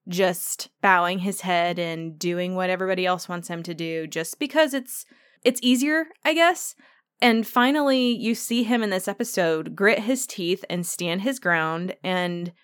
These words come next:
tell them it's a terrible idea. <laughs> I love it. I'm glad. I'm so glad. And I'll say it over and over again. But I think at that point,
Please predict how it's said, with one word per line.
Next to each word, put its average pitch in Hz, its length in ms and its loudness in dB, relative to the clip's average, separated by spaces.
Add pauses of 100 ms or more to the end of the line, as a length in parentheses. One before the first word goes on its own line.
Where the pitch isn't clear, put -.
(140)
tell 285 200 6
them 214 180 2
it's 214 140 -4
a 254 40 -2
terrible 190 400 0
idea. 262 420 2 (220)
<laughs> - 200 -10
I 240 140 6
love 285 260 4
it. - 240 0
I'm 233 340 2
glad. 247 440 6 (100)
I'm 208 160 0
so 359 420 4
glad. 214 340 4
And 180 140 -2
I'll 185 140 -2
say 269 240 0
it 269 80 4
over 254 220 0
and 247 100 2
over 214 240 0
again. 156 360 -4 (120)
But 277 200 2
I 285 120 4
think 330 540 -6 (580)
at 277 140 0
that 349 220 6
point, 254 480 0